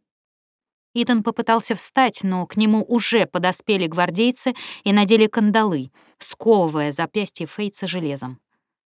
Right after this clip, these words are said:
С бледных и покрытых ссадинами рук Итана заструилась кровь. Двое коренастых гвардейцев в ледяной кольчуге рывком подняли его на ноги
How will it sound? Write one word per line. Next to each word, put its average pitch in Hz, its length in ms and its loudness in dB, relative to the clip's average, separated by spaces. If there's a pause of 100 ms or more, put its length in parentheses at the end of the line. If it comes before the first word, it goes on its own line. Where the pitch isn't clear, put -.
(100)
С - 140 -12
бледных 220 640 -4 (600)
и 175 80 -12
покрытых - 520 -12
ссадинами 175 520 -8
рук 185 320 -8
Итана 202 340 -6
заструилась 160 640 -10
кровь. - 400 -16 (1080)
Двое 226 400 2
коренастых 220 640 0
гвардейцев 196 800 -2 (320)
в 180 60 -2
ледяной 226 420 4
кольчуге 196 640 0
рывком 180 640 -2
подняли 180 440 -2
его 175 220 -4
на 214 180 0
ноги 151 320 -4